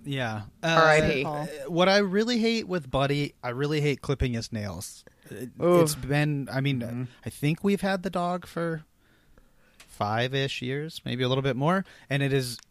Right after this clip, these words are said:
Speaker 1: been a battle since we got him. Um,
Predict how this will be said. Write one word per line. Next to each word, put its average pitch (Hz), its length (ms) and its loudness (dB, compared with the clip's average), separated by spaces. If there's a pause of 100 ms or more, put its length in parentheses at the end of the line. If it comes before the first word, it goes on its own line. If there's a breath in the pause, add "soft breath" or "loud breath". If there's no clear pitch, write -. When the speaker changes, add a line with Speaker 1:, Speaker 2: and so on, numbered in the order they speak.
(100)
Speaker 1:
been 139 300 0
a 123 160 -4
battle 123 440 0
since - 300 -6
we 120 100 -2
got 113 260 -4
him. 139 360 -2 (120)
Um, 110 460 -2